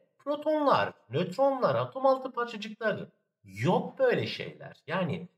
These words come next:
bunlardan haberin yok. Ne yapıyorsun sen Dalton olarak? Maddeleri birleştiriyorsun, ayrıştırıyorsun. Birleştiriyorsun, ayrıştırıyorsun ve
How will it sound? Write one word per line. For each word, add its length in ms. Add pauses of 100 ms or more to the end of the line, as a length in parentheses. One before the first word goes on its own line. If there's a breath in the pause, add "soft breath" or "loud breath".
(180)
bunlardan 560
haberin 540
yok. 180
Ne 60
yapıyorsun 480
sen 240
Dalton 300
olarak? 460 (300)
Maddeleri 560
birleştiriyorsun, 840
ayrıştırıyorsun. 920 (320)
Birleştiriyorsun, 800
ayrıştırıyorsun 960 (220)
ve 280